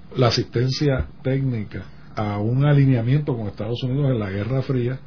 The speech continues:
y a un cierto grado de cooperación militar. De modo y manera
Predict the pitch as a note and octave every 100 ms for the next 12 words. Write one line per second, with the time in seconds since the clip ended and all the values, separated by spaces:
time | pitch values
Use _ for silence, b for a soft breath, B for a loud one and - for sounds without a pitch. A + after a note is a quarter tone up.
0 | B B B B - A#2 A2 A2 C#3 A#2
1 | B2+ A#2+ B2+ C#3 A#2+ A2 G2 F#2 G#2 A2
2 | A#2+ B2 C3 G3 D3 - - - C3+ C#3+
3 | C#3+ E3 G#3 G3+ F3 F#3 E3+ A#2+ A2+